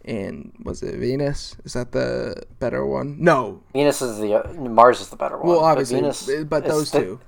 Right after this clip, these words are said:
Speaker 1: Uh, let's take
Speaker 2: Venus
Speaker 1: those two
Speaker 2: is,
Speaker 1: planets.
Speaker 2: according, according to what I've
Speaker 1: Or the
Speaker 2: seen,
Speaker 1: moon.
Speaker 2: theoretically, I guess, possible.
Speaker 1: Uh, yeah, so, well, if, with terraforming, let's, let's throw
Speaker 2: Yeah.
Speaker 1: science fiction into it, whatever. At that point, yes, I believe that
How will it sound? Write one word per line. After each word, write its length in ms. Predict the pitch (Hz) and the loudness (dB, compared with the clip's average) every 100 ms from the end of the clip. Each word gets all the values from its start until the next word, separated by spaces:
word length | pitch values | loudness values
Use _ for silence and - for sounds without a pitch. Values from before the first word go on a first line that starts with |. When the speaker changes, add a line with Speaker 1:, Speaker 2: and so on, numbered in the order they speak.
| - | -12
Speaker 1:
Uh, 180 | - 135 | -6 -4
let's 240 | 143 - - | -4 -6 0
take 80 | 160 | 4
Speaker 2:
Venus 320 | 185 180 - | 6 6 2
Speaker 1:
those 80 | 170 | -4
two 40 | 110 | -4
Speaker 2:
is, 100 | - | -8
Speaker 1:
planets. 240 | - 101 | -10 -6
Speaker 2:
according, 720 | - - - 143 127 117 113 - | -6 -2 4 4 4 -4 -8 -8
according 460 | - - 170 135 113 | -6 2 2 2 -4
to 100 | - | -10
what 220 | - 113 107 | -4 0 2
I've 180 | 110 - - | 0 -4 0
Speaker 1:
Or 120 | 156 | 0
the 80 | 151 | 2
Speaker 2:
seen, 100 | 143 | -2
Speaker 1:
moon. 340 | 143 151 147 | 0 2 2
Speaker 2:
theoretically, 680 | 139 139 135 107 135 131 123 | 2 2 4 4 4 2 4
I 60 | 110 | 4
guess, 180 | 120 - | 4 -2
possible. 840 | - 110 101 - - - 135 110 _ _ _ - - - - - | 0 6 6 4 -8 -8 -8 -12 _ _ _ -18 -16 -14 -16 -8
Speaker 1:
Uh, 200 | 175 - 165 | -4 0 2
yeah, 300 | 156 107 127 | 0 -2 -4
so, 320 | - 139 131 | 0 0 -2
well, 180 | 156 151 | 0 0
if, 320 | 127 139 - | 0 -6 -8
with 240 | 117 185 185 | 2 2 4
terraforming, 640 | 180 147 131 127 117 127 | 2 2 0 -6 -6 -2
let's, 280 | 170 185 - - - | 0 0 -4 -14 -6
let's 220 | 175 180 | -4 -2
throw 560 | - 202 165 147 123 - - | 2 4 4 2 -2 -6 -4
Speaker 2:
Yeah. 200 | 120 107 | 4 4
Speaker 1:
science 440 | - 190 165 160 - | 6 4 4 -2 -2
fiction 340 | 143 - 135 | -2 -2 -2
into 280 | 131 127 139 | 0 2 2
it, 100 | 120 | 2
whatever. 400 | 127 113 92 - - - - - - - - - | 2 0 -2 -6 -10 -20 -20 -20 -20 -20 -20 -6
At 280 | 135 135 110 | 0 0 2
that 260 | 147 143 - | 4 4 2
point, 300 | - 135 123 | 0 0 0
yes, 220 | 131 123 | -4 -2
I 60 | 120 | -4
believe 320 | 120 120 107 | -2 -2 -2
that 340 | 107 107 104 | -2 -2 -4